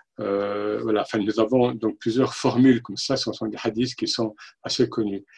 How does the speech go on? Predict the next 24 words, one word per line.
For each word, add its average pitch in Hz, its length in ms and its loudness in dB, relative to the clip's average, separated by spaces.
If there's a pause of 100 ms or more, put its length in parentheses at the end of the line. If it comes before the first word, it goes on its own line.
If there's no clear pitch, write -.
(380)
Mais 123 400 4 (1080)
plus, 147 640 4 (380)
euh, 120 180 -4
nous, 127 180 0
nous, 117 360 0
nous 117 100 4
avons 139 180 2
des 127 160 -2
hadiths 127 360 2
qui - 120 0
ne 113 60 2
sont - 180 -2
pas 135 200 0
cités 120 380 2
évidemment 110 580 0
par 117 240 -2
certaines 95 720 -8
sources, - 600 -6 (580)
sources, - 560 -12
euh, 95 200 -14
bon, 90 300 -14 (320)
de, 90 500 -10 (360)
d'obédience 104 600 -4
wahhabite, 104 600 -6